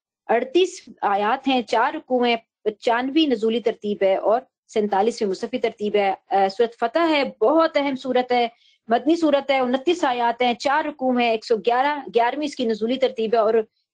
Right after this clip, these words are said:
अड़तालीसवीं इसकी मुसफ़ी तरतीब है। फिर सूरत अल हुजरात है, मदनी सूरत है, ये भी बहुत अहम सूरत है। अठारह इसकी आयत हैं, दो रुकू हैं, एक सौ दो, एक सौ दोवीं इसकी नसूली तर-, नजूली तरतीब है और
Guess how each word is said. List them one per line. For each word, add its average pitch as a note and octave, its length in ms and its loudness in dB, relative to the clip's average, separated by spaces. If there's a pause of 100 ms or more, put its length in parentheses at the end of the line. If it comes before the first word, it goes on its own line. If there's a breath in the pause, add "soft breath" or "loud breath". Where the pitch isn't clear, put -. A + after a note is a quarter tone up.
(140)
अड़तालीसवीं B3+ 800 0
इसकी A#3 180 -4
मुसफ़ी G#3 340 -2
तरतीब F#3+ 420 -2
है। G3+ 80 0
फिर G#3 120 -14
सूरत A3+ 140 -2
अल A3 80 2
हुजरात G#3+ 500 -2
है, C#4+ 140 2
मदनी A#3 340 0
सूरत C4 340 -2
है, A#3+ 80 2
ये B3 60 -2
भी A#3+ 80 0
बहुत C4+ 380 0
अहम C#4+ 160 -2
सूरत B3+ 380 0
है। B3 140 2
अठारह A#3+ 560 -2
इसकी C4 320 -2
आयत G#3 440 0
हैं, B3 160 0
दो C#4 160 4
रुकू B3+ 320 -2
हैं, A#3 80 4
एक A#3 80 -2
सौ A3+ 160 0
दो, A3 440 2 (400 soft breath)
एक B3 100 -6
सौ C#4+ 80 -2
दोवीं C4+ 320 4
इसकी E4 220 -2
नसूली B3 440 -2
तर-, A#3+ 240 -2
नजूली B3+ 300 0
तरतीब A#3 420 -2
है F3+ 180 0 (480 loud breath)
और A3 260 0